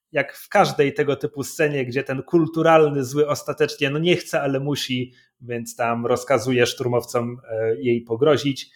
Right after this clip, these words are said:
Sabine zaczyna mu pomagać, przy czym to jest, to jest jakby,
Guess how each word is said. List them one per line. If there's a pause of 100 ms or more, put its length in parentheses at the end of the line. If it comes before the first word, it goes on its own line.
(360)
Sabine
zaczyna
mu
pomagać,
przy
czym
to
jest, (2250)
to
jest
jakby,